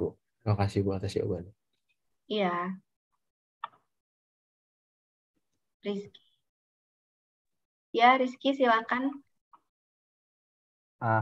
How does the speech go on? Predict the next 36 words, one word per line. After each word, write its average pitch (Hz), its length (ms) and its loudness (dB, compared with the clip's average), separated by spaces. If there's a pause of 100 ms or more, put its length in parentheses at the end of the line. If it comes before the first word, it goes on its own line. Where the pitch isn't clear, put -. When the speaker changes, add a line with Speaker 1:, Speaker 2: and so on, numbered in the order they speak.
Speaker 3:
halo, 120 160 6
Bu. 143 160 4 (480)
Ah, 107 240 -2
suara 117 80 2
Speaker 2:
Ya. 113 80 4
Speaker 3:
saya 135 160 6
terdengar 143 320 4
nggak, 101 160 6
Bu? - 60 -10 (500)
Speaker 2:
Suaranya 208 560 2
terdengar. 185 480 -2 (960)
Speaker 3:
Oke, 113 240 0
eh, 117 400 10
Bu, 143 240 8
eh, 117 240 10
saya 139 320 8
dari 120 160 8
angkatan 120 240 2
sembilan 113 240 4
belas, 110 320 8
saya 135 160 4
sedang 127 320 2
track 127 240 0
dua 107 240 6
nih, 113 80 4
Bu. 110 240 4 (380)
Speaker 2:
Mm-mm. 214 400 0
Speaker 3:
Saya 143 160 6
mungkin 151 240 8
juga 135 160 6
prakarya 135 480 4
sama 127 400 2
kayak 113 320 2
tadi 117 160 4
sebelumnya. 101 640 4 (720)
Cuman 143 400 8